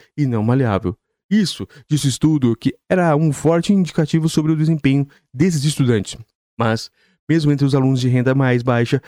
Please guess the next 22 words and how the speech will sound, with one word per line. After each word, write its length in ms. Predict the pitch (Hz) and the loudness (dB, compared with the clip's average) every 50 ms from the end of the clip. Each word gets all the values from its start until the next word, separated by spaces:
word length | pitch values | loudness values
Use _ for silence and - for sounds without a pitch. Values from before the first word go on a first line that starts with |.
| - _ _ | -18 _ _
o 120 | _ 135 127 | _ -4 -2
que 260 | - - 131 135 139 | 0 0 0 2 0
entendiam 480 | 139 135 160 156 143 127 135 139 139 | 0 0 0 0 2 2 2 2 0
isso, 240 | 135 - - 127 120 | 0 0 -2 -2 -2
que 160 | _ - 139 | _ -6 -8
sua 140 | 123 - 143 | -2 -2 -2
inteligência 440 | 139 - 147 139 127 127 127 123 - | 0 0 0 0 0 0 -2 -4 -6
poderiam 300 | - 123 120 120 127 127 | -8 -8 -4 -4 -4 -4
crescer 380 | 123 - 131 117 - 127 120 113 | -2 -4 -6 -4 -4 -6 -6 -4
pelos 240 | - 120 120 - | -4 -6 -6 -6
próprios 340 | _ - 127 123 123 139 156 | _ -6 -6 -4 -4 -6 -8
esforços, 420 | - - 131 123 123 - - - _ _ _ _ _ _ _ _ _ _ _ | -6 -4 -2 -2 -2 -4 -8 -20 _ _ _ _ _ _ _ _ _ _ _
conseguiam 500 | 180 170 - 175 139 135 160 190 170 147 | -2 0 0 -2 0 2 2 2 4 2
alcançar 400 | 135 131 - - 139 127 - 139 | 0 0 2 0 0 0 0 0
os 80 | 139 135 | 2 2
resultados 400 | 151 156 - - 127 117 120 123 | 0 0 0 0 -2 0 0 0
mais 220 | 135 135 123 120 | 0 0 2 0
altos 260 | 113 117 123 - - | 0 0 -2 -6 -12
dos 160 | 131 127 123 | -14 -14 -4
colegas 380 | - 147 131 120 117 117 127 127 | -2 -2 0 0 0 -2 -2 0
mais 320 | 127 120 123 127 - - _ | 0 0 0 -2 -4 -8 _
abastados." 680 | - - 120 101 101 - _ - - - _ _ _ | -12 -6 -6 -6 -6 -8 _ -16 -16 -16 _ _ _